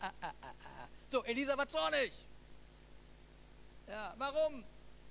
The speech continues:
Das macht einfach nur Sinn, seinen Lebensprozess einmal noch anzuschauen, die Erfahrung, die er gesammelt hat. Ähm,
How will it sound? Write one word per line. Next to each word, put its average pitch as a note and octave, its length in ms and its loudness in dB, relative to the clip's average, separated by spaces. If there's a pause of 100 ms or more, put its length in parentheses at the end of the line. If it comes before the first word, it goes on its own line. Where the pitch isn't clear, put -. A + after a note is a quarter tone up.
(100)
Das F3 100 -14
macht G3+ 140 -2
einfach G3 160 -4
nur G3 120 -6
Sinn, F3 220 -6
seinen F3+ 420 0
Lebensprozess D#3+ 760 -6
einmal D3+ 240 -6
noch C#3+ 100 -6
anzuschauen, D3 640 -4 (760)
die E3 100 -8
Erfahrung, D#3+ 400 -4
die D3+ 120 -8
er D#3 140 -4
gesammelt D#3 380 -4
hat. C3+ 260 -4 (1700)
Ähm, E3+ 280 0